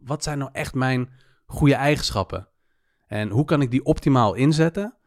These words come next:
En wat is de keerzijde van deze eigenschap?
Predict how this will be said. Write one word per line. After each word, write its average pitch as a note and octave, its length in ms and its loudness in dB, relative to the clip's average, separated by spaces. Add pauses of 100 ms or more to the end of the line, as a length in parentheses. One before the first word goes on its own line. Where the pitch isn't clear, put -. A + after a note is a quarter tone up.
(360)
En - 120 -10
wat A#2 180 0
is A#2+ 100 -2
de A2+ 80 0
keerzijde A#2+ 600 2
van A2 120 -2
deze A2+ 240 0
eigenschap? - 680 -4